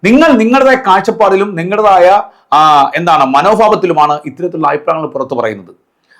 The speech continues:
അങ്ങനെയുള്ള അഭിപ്രായങ്ങൾ ഒരിക്കലും അതിനോട് യോജിച്ചു പോകാൻ കഴിയുകയില്ല. പിന്നെ ഷമീർ കൊല്ലം പാസ്റ്ററുടെ ഒട്ടനവധി വീഡിയോകളിലുള്ള തെറ്റായ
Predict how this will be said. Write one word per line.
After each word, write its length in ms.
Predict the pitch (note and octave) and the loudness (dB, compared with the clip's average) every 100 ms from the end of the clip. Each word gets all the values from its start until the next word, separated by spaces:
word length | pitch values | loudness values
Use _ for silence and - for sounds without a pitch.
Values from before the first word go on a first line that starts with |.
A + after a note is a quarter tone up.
| - | -2
അങ്ങനെയുള്ള 400 | A3 D#4 D4+ C4+ G#3+ | 2 4 4 2 2
അഭിപ്രായങ്ങൾ 480 | G3 G#3+ G3+ F3+ F#3 F#3 C#3+ | 0 0 0 0 -2 -4 -6
ഒരിക്കലും 460 | D#3+ D#3 E3 C3+ - _ _ - B2+ | -6 -4 -4 -4 -8 _ _ -10 -8
അതിനോട് 240 | D#3+ E3 D#3 | -4 -4 2
യോജിച്ചു 280 | F3 G3+ E3 | 2 2 -2
പോകാൻ 200 | D#3 D3 D3+ | -2 -2 -4
കഴിയുകയില്ല. 400 | B2+ C3 B2+ G2+ F#2 - | -4 -2 -2 -4 -12 -4
പിന്നെ 180 | F#3+ C#3 - _ _ _ | -2 -2 -6 _ _ _
ഷമീർ 200 | G3+ C4 D#4+ | 0 0 2
കൊല്ലം 200 | D4 C4 A3 | 2 2 2
പാസ്റ്ററുടെ 420 | G#3 - E3+ F3+ - _ _ _ _ _ - - D#3+ | 0 -2 -2 -2 -2 _ _ _ _ _ -20 -2 -2
ഒട്ടനവധി 480 | F3 A#3+ A#3+ A3+ G#3+ | 0 -2 2 2 2
വീഡിയോകളിലുള്ള 480 | F#3 F#3+ F3+ D3+ C3+ G#2 - _ _ - | 2 2 2 2 0 -2 -4 _ _ -4
തെറ്റായ 380 | F#3+ F#3+ B3 B3+ | -4 2 2 4